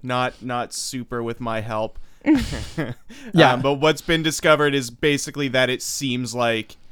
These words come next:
Speaker 1: Eleanor Tyranth is, uh, uh, kind of having, like, two personalities in his writing, basically,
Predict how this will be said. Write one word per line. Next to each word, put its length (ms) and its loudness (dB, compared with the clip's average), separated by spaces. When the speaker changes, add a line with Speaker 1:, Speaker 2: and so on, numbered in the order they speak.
Speaker 1:
Eleanor 380 2
Tyranth 640 -2
is, 760 -2
uh, 680 -4
uh, 320 -16
kind 380 -4
of 160 -4
having, 440 -4
like, 200 -6
two 600 -4
personalities 880 -4
in 80 -10
his 140 -10
writing, 440 -8
basically, 580 -10